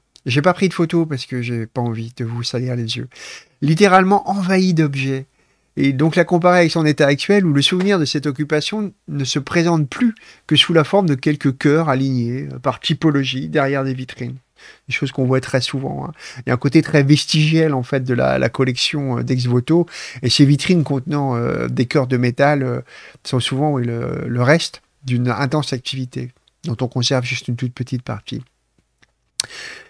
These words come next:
Il faut voir aussi à Mexico comment peut se construire le culte d'une image, celle de la Guadeloupe,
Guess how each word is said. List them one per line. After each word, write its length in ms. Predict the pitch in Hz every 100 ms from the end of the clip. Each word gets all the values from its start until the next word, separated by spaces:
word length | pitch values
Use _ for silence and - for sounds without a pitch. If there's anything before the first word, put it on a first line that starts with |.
| _
Il 100 | 147
faut 120 | 127 175
voir 180 | 233
aussi 200 | 208 -
à 60 | 208
Mexico 460 | 151 127 156 220 214
comment 280 | 170 165 156
peut 200 | - 160
se 100 | 147
construire 460 | 135 165 - 196
le 100 | 139
culte 320 | 123 170 156
d'une 220 | 135 127 131
image, 460 | 131 147 165 147
celle 180 | - 156
de 80 | 135
la 100 | 123
Guadeloupe, 560 | 123 127 127 165 175